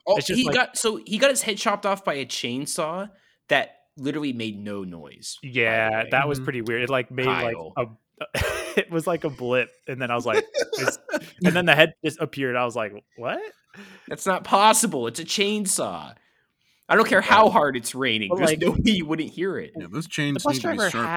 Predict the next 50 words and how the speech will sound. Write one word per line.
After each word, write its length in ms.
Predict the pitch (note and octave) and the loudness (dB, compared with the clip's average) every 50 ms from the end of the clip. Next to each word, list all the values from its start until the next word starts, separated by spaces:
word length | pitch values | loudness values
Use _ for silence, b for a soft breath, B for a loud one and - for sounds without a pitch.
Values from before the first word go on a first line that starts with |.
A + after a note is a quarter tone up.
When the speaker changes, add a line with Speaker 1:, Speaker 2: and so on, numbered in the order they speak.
| F3 - - | -2 -2 -4
Speaker 3:
sharpened. 60 | - | -4
Speaker 2:
to 100 | - D#3+ | -4 -4
have 220 | C#3+ C3+ C3 B2+ A#2+ | -2 -2 -4 -4 -4
some 200 | - - B2 A#2 | -6 -8 -8 -8
kind 220 | A2 B2+ B2 A2+ A2 | -6 -6 -6 -4 -4
of 60 | G2 | -6
dialogue, 480 | G#2 G#2 G2+ F#2+ F#2+ - - F#2 F#2 G2+ | -6 -6 -6 -6 -8 -10 -10 -12 -10 -10
right? 240 | G2+ G#2+ C3 C#3+ - | -8 -8 -8 -6 -6
Like, 180 | D3 C#3 - - _ _ _ _ _ | -8 -10 -10 -14 _ _ _ _ _
how 300 | - - C#3+ D3 E3 F3 | -18 -14 -8 -6 -6 -4
do 60 | F#3+ | -4
you 160 | F#3 F#3 F3+ | -4 -4 -6
not 380 | C#3+ C3 B2+ B2+ C3+ C#3+ C#3 C3+ | -6 -4 -4 -2 -2 -2 -4 -2
give 120 | C3+ C#3 C3 | -4 -2 -2
him 140 | B2 A#2+ | -2 -4
just 200 | A#2 A#2+ A#2+ - - | -4 -6 -6 -6 -8
like, 160 | G2 G2 - _ - | -10 -10 -10 _ -14
"Hey, 120 | C3+ A#2+ | -12 -8
I 100 | A2+ A#2+ | -6 -6
gotta 160 | C3 B2+ A2 G2 | -4 -4 -6 -6
go 60 | G2+ | -8
see 180 | - - - A2 | -8 -8 -10 -8
what 180 | A2 A2 - _ | -8 -10 -10 _
this, 220 | B2 A2 - - B2+ - - _ _ _ | -12 -12 -10 -12 -16 -16 -18 _ _ _
what's 260 | C#3 B2 A#2 A2+ - | -14 -14 -14 -14 -12
going 220 | - B2 A#2 B2 | -10 -8 -8 -6
on"? 340 | C3+ C3 A#2+ A2 F#2+ G#2+ G#2 - _ _ _ _ | -6 -6 -8 -8 -10 -12 -14 -18 _ _ _ _
Speaker 1:
Yeah. 360 | - F#2+ F2+ F2+ F2 F2 E2+ E2 _ _ _ _ _ _ _ _ _ _ | -14 -10 -10 -8 -8 -8 -10 -14 _ _ _ _ _ _ _ _ _ _
Speaker 2:
Like, 280 | B2+ A#2+ A2 G#2+ - | -6 -6 -6 -6 -8
he 120 | - - C#3 | -12 -10 -8
just 180 | F3 F3 - | -8 -8 -6
walks 260 | - E3+ D#3+ - - D#3+ | -6 -6 -6 -6 -10 -10
out. 300 | F3+ A3+ C#3 - - _ _ _ _ _ _ _ | -8 -8 -8 -10 -10 _ _ _ _ _ _ _
And 200 | D3+ D3+ C#3+ - _ _ _ _ _ _ _ | -12 -12 -12 -14 _ _ _ _ _ _ _
before 300 | C#3 D3 - - G3+ A3 | -8 -8 -6 -4 -4 -2
that, 140 | F#3 B2+ B2 | -2 -2 -2
he 60 | C3 | -2
didn't 160 | C3+ C#3+ C#3 C3 | -4 -4 -4 -2
have 160 | C#3 C#3 C3 | -4 -2 -2
any 240 | D3 D#3 D3+ D3 C#3+ - - | -4 -6 -6 -8 -10 -8 -8
dialogue 360 | C#3+ D#3 D#3+ D#3+ E3 E3 E3+ | -6 -4 -4 -4 -6 -6 -8
either. 200 | G3+ G3+ D3 - | -10 -10 -10 -8
Like, 180 | - A#2 B2 B2+ | -6 -6 -4 -4
I 80 | C3+ | -2
don't 140 | D#3 F3 F3+ | -4 -4 -4
know 320 | F3 E3+ E3+ E3 D#3+ D#3 - _ | -4 -6 -4 -6 -6 -8 -12 _
what 120 | - D3 D3 | -10 -10 -10
his 120 | D#3 C#3 | -10 -10
deal 200 | C#3+ D#3+ D#3+ C3 | -10 -8 -8 -8
was. 340 | G#2 G2 G2 G#2 - - | -8 -10 -12 -14 -16 -20